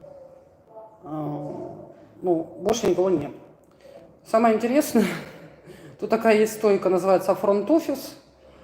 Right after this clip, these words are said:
А, там за, за той стойкой стоит противник. А, я задала вопрос, что такое фронт-офис.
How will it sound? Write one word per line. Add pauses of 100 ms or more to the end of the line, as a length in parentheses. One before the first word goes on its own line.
(460)
А,
там
за, (120)
за
той
стойкой (720)
стоит
противник. (520)
А,
я
задала
вопрос,
что
такое
фронт-офис.